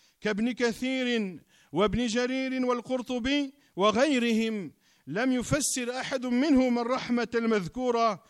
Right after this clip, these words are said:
في هذه الآية بأنه محمد صلى الله عليه وسلم. والوجه الثاني أن تفسير هذه الآية،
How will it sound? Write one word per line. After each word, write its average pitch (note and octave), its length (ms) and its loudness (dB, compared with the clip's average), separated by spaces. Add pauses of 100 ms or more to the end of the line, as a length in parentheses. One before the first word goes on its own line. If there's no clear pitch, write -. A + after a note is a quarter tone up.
(220)
في G#3+ 180 2
هذه A3 360 2
الآية G#3+ 640 0 (260)
بأنه G#3+ 600 0
محمد G#3 600 -2
صلى G3 260 -4
الله F#3 380 -2
عليه F3+ 340 -4
وسلم. C#3+ 760 -4 (1000)
والوجه B3 400 4
الثاني B3+ 720 -2 (640)
أن A3 240 0
تفسير C4+ 520 0
هذه A#3+ 460 2
الآية، A#3+ 680 2